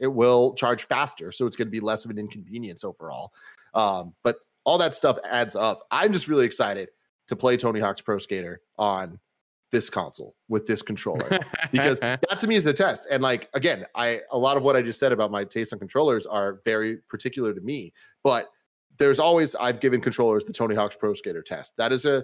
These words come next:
Speaker 1: Twitch gameplay thing that involves the D, heavy use of the D-pad, heavy use of the, the shoulder triggers and, uh, face buttons, all of them being used very quickly, very constantly.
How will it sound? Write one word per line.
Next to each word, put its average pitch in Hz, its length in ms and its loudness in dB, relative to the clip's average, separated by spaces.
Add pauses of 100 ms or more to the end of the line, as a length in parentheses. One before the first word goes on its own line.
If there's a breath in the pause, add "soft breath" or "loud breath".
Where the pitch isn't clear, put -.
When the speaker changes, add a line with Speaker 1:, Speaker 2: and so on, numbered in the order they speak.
(440 loud breath)
Speaker 1:
Twitch - 500 0 (240)
gameplay 147 420 2
thing 117 320 0
that 110 120 -2
involves 117 420 0
the - 80 -20
D, 127 240 -8
heavy 170 280 0
use 143 280 -4
of 131 60 -18
the 127 60 -10
D-pad, 107 560 -4 (200 soft breath)
heavy 151 220 -2
use 160 280 -6
of 135 140 0
the, 131 380 4
the 117 340 2
shoulder 117 320 0
triggers 104 560 -4
and, 98 380 -6 (120)
uh, 98 340 -2
face 139 180 0
buttons, - 400 -8 (160)
all 131 180 4
of 95 120 -2
them 80 180 -14 (100)
being 131 240 -6
used 117 320 -8 (240)
very 156 220 2
quickly, 131 400 0
very 110 260 0 (280)
constantly. 92 560 -4